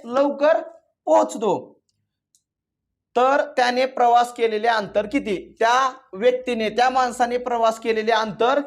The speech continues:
किती? या ठिकाणी आपल्याला हे विचारलेलं आहे. तर अशा प्रकारचं गणित सोडवण्यासाठी या ठिकाणी बघा, दोन वेग दिलेले आहेत, चाळीस किमी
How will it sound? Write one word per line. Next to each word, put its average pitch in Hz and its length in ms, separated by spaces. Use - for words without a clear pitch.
किती? 269 260
या 226 140
ठिकाणी 233 340
आपल्याला 214 360
हे 254 180
विचारलेलं 240 580
आहे. 196 220
तर 277 100
अशा 262 340
प्रकारचं 285 580
गणित 277 220
सोडवण्यासाठी 247 680
या 262 140
ठिकाणी 262 360
बघा, 262 300
दोन 262 420
वेग 254 380
दिलेले 262 300
आहेत, 214 320
चाळीस 254 400
किमी 285 540